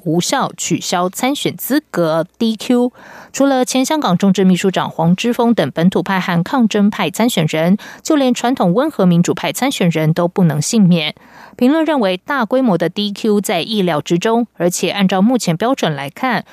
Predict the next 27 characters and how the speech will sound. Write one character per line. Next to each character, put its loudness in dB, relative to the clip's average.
很 2
难 4
估 0
计 -4
有 2
哪 2
些 -2
民 2
主 -2
派 -4
候 -2
选 -2
人 0
能 0
够 0
成 -2
功 4
的 -4
参 0
选。 -2
请 0
听 2
以 -2
下 -2
的 -2
报 -2
道。 -4